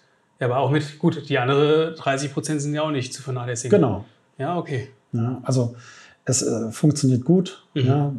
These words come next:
Speaker 1: Mhm.
Speaker 2: das, also Mund-zu-Mund-Propaganda ist nach wie vor ein große, großes Thema.
Speaker 1: Ich glaube, das ist auch immer so ein, so ein kleines,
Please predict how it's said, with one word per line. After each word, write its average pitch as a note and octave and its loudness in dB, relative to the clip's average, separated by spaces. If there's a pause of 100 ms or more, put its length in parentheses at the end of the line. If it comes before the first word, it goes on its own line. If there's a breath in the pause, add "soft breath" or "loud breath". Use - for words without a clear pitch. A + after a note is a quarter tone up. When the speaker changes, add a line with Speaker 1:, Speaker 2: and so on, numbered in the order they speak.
(140)
Speaker 1:
Mhm. C3 -4
Speaker 2:
das, A#2 0
also A2+ -2
Mund-zu-Mund-Propaganda C#3+ 4
ist - -2
nach C3 0
wie B2 0
vor C3 -2
ein C3+ 0
große, C#3 0 (360 loud breath)
großes C#3+ 4
Thema. D#3 2 (480 loud breath)
Speaker 1:
Ich - -10
glaube, D3+ 0
das D3+ 0
ist E3 -2
auch E3+ 0
immer D#3 0
so D3 -4
ein, C#3+ -4 (500 soft breath)
so - -6
ein C#3 -2
kleines, D#3 -2